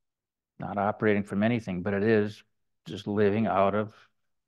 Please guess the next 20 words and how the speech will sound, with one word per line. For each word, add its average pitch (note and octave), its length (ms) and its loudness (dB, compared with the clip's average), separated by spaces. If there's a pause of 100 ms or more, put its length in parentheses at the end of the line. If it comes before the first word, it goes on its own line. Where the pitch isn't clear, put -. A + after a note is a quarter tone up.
(560)
what F#2+ 240 -8
is G#2 180 -4
being G#2+ 320 -2
lived A2+ 260 0
out. E3+ 260 -4 (1800)
Um, F#2+ 400 -12 (1120)
and G2 260 0
understanding F#2+ 640 -2
the F2+ 80 -4
nature F#2 460 -4
of F2+ 160 -8 (560)
just - 240 -10
this, - 360 -4 (680)
rather G2 340 0
than F#2 260 -4
the F#2+ 100 -6
innate, F#2+ 440 -8
the F#2 120 -10
nature F2+ 420 -8
of F2 200 -8